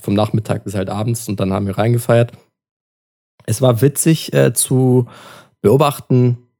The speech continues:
so diesen Prozess von, wie die Leute halt immer dichter wurden. Also ich war halt Fahrer so, also ich hab auch generell nichts, also ich hatte keinen Bock, irgendwie was zu trinken. Ähm,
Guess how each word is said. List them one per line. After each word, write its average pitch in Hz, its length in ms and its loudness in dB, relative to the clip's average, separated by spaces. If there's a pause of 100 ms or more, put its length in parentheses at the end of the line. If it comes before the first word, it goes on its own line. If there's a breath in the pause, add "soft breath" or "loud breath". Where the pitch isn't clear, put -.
(420)
so 113 100 0
diesen 113 200 2
Prozess 139 480 -2
von, 113 520 0 (180)
wie 110 80 -2
die 113 80 2
Leute 113 300 2
halt 107 160 0
immer 113 180 2
dichter 101 400 -2
wurden. 82 320 -8 (100)
Also 95 160 -4
ich 98 100 -6
war 110 80 2
halt 104 140 -2
Fahrer 123 420 0
so, 123 240 2
also 107 300 -2
ich 101 220 -4
hab 110 80 -6
auch 98 180 -4
generell 113 320 2
nichts, 113 260 -2
also 104 220 -4
ich 101 140 -10
hatte - 100 -20
keinen - 200 -6
Bock, 104 180 -4
irgendwie 104 200 -2
was 107 120 -8
zu - 80 -16
trinken. 110 380 -8 (760 loud breath)
Ähm, 107 540 0